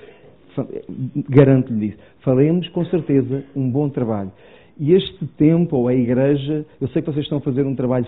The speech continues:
fantástico neste, nesta área, hum, trabalho fantástico. Isto é importante, porque quanto mais nos envolvemos, mais vontade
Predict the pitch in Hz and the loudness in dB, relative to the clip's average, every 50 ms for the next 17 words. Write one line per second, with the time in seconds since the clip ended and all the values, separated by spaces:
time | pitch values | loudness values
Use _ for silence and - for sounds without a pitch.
0 | - - 156 151 - - 127 127 123 - - 117 - - 123 117 113 - - - | -4 -4 -6 -4 -2 -2 -2 -2 -2 -4 -8 -10 -6 -4 -4 -4 -4 -6 -10 -12
1 | - 117 101 123 127 123 123 - 117 113 113 113 120 110 117 120 127 131 - - | -10 -8 -4 -4 -4 -4 -4 -8 -8 -6 -6 -6 -6 -6 -6 -8 -8 -10 -14 -20
2 | - - - _ _ _ - - 120 120 120 120 117 117 120 - _ _ _ _ | -20 -20 -20 _ _ _ -10 -8 -6 -4 -4 -4 -4 -6 -8 -10 _ _ _ _
3 | _ _ - 139 135 143 135 - - 135 123 131 120 113 104 - - 104 - - | _ _ -6 -4 -2 -2 -2 -2 -2 -4 -2 -2 -4 -4 -6 -10 -16 -18 -18 -16
4 | - 120 117 120 117 - - - 143 135 135 131 135 - - 139 127 117 107 104 | -14 -10 -8 -8 -8 -8 -6 -4 -4 -2 -2 -6 -8 -10 -8 -6 -6 -6 -6 -10
5 | - - - - 147 143 143 - 139 143 143 139 123 139 135 117 117 135 135 120 | -14 -18 -6 -2 -2 -2 -2 -2 -2 -2 -2 -2 -4 -4 -6 -4 -4 -4 -2 -2
6 | 123 123 110 110 143 147 156 160 143 123 117 120 123 123 135 143 151 165 170 180 | -2 -4 -2 -2 -2 -2 -2 -4 -6 -6 -4 -4 -2 -2 -4 -4 -4 -4 -6 -6
7 | 170 151 135 123 135 135 123 110 - 135 135 143 143 139 | -6 -6 -8 -6 -6 -6 -6 -6 -4 -4 -4 -4 -4 -6